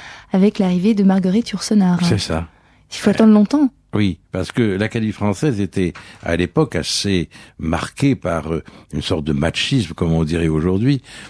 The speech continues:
Speaker 2: Les, les femmes ne, n'ont rien à faire dans une académie, et puis comment s'habilleraient-elles, n'est-ce pas ? Elles vont venir comment ? Elles vont pas porter une épée quand même, vous voyez ? C'est un argument dont la valeur est, est discutable.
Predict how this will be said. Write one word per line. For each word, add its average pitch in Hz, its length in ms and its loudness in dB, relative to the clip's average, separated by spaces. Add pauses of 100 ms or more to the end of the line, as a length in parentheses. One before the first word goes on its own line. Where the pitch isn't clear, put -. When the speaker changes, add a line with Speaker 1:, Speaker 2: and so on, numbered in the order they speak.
(260)
Speaker 2:
Les, 78 160 -2
les 76 140 -2
femmes 101 340 0
ne, 82 100 0
n'ont 80 220 -2
rien 87 240 -2
à 78 80 -2
faire 101 220 -2
dans 85 120 -4
une 80 160 -4
académie, 82 440 0
et 110 40 2
puis 92 160 -4
comment 113 300 -2
s'habilleraient-elles, 101 800 -2
n'est-ce 78 200 -8
pas ? 107 200 -6 (280)
Elles 80 100 -6
vont 87 140 0
venir 80 260 -6
comment ? 143 480 0
Elles 85 80 -4
vont 101 120 0
pas 107 140 -2
porter 95 300 -4
une 98 160 4
épée 151 400 0
quand 98 180 -4
même, 92 180 0
vous 85 60 -4
voyez ? 143 240 -2 (400)
C'est 101 60 -4
un 98 120 0
argument 107 480 0 (260)
dont 101 200 0
la 92 140 2
valeur 107 360 0
est, 85 180 0 (160)
est 71 100 -6
discutable. 107 720 -2